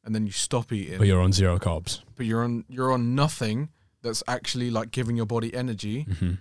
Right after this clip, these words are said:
Speaker 1: apart from that protein, which is gonna take
Speaker 2: And a bit of fat.
Speaker 1: Yeah, you're just gonna, you're just gonna be putting more fat in your body.
Speaker 2: Yeah.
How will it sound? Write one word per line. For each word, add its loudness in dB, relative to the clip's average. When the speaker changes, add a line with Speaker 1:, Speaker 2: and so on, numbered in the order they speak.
Speaker 1:
apart -2
from -2
that -4
protein, -6
which -10
is -10
gonna -6
take -10
Speaker 2:
And 2
a -2
bit 2
of -4
fat. -4
Speaker 1:
Yeah, -2
you're -8
just -2
gonna, 0
you're -4
just -8
gonna -4
be -2
putting -4
more -2
fat -2
in -2
your -2
body. -6
Speaker 2:
Yeah. -16